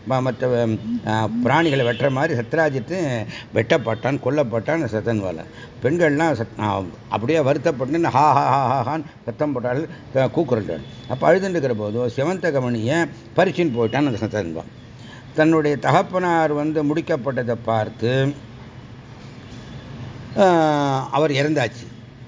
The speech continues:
மிகவும் வருத்தப்பட்டாள். ஒரே துக்கத்துல இருக்காள் சத்யபாமா. "பா, பா, பா, ஐயோ, நான் செத்து போயிட்டேனே, இறந்தவள் போல் ஆயிட்டேனே" அப்படின்னு மயங்கி கீழே விழுந்தாள். அப்-, பிறகு என்ன பண்றது? உடனே க-, ஏதாவது ஒரு,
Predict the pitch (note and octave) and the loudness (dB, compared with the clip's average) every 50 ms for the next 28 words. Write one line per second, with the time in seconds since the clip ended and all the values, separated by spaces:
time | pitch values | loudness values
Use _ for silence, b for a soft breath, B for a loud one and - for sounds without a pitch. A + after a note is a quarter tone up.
0 | - - E2+ G#2+ A2+ G#2+ A2 A2 B2+ D3+ E3+ D#3+ B2 C3 A#2 - D3+ B2 G#2 G#2 | -14 -8 -6 -4 -2 0 0 2 4 4 4 4 4 2 4 4 2 2 2 -2
1 | F#2 - F2+ F#2+ - - - - G#2 A2 C3+ D#3+ D#3 A#2+ B2+ A2+ - E3 C#3+ A#2+ | -4 -2 -4 -6 -6 -8 -12 -4 0 2 2 2 2 0 -4 -2 0 -2 0 0
2 | B2+ A#2+ A2+ G#2+ D#3 D#3 C#3 A#2+ A2 A2+ G#2+ F2 F#2 F2+ E2+ E2 - - B B | 0 0 0 2 0 0 0 -2 -4 -4 -4 -4 -4 -6 -6 -10 -12 -14 B B
3 | B B - - - B2 C3 A#2 G2 - - C3 C3 A2+ F#2+ - - C#3 C3 A2 | B B -14 -2 2 4 4 4 2 2 2 2 2 2 2 0 0 0 0 0
4 | B B B - G#2 C3 D3 C3+ B2+ A#2+ A#2 A2+ - A#2+ A#2 A2 C#3 B2 B2 A2 | B B B -6 -2 0 0 2 0 0 -2 -2 -2 -4 -6 -4 -4 -4 -2 -2
5 | A#2 A2 G#2+ G2 F2+ - - - C3+ D3+ E3 D#3+ D3 C3+ A#2+ G2+ C3 C3+ B2+ B2 | 0 -2 -2 -4 -8 -10 -4 0 2 2 4 2 2 2 0 -2 0 2 2 2
6 | A#2+ G#2+ A#2 A#2 A2 G#2 G#2+ B B B C3+ C3+ A#2 B2 D3 D3+ C3+ A#2 B2+ C#3 | 2 2 0 0 -2 -4 -6 B B B -2 0 0 0 0 0 0 2 2 0
7 | D3+ D3+ D#3 B2 A2+ C3 C#3 B2 G#2 F#2+ F#2 F2 D#2+ D#2 D2 - - - - - | 2 0 -2 0 0 2 2 2 0 -2 -4 -6 -8 -10 -12 -14 -16 -18 -18 -18
8 | B B B B B B - C#3+ - - - - G3 G3 F3 D3 F#3+ G3 F#3+ F3 | B B B B B B -6 -6 -6 -8 -2 2 4 6 6 6 6 4 4 2
9 | D#3+ D3 - - - - C#3+ E3 F#3 E3 D#3 C#3+ C#3 B2+ A2 A#2 C#3+ D#3+ F3 D#3+ | 2 0 -2 -6 -12 -8 -4 -4 -2 -2 0 0 0 0 -2 -2 -2 -2 -2 -2
10 | C#3+ - C3+ C#3+ C#3 B2+ B2 C3+ E3 F3+ E3+ D#3 C#3+ C3 A#2 | -2 -2 0 2 2 2 4 4 6 6 6 4 2 0 0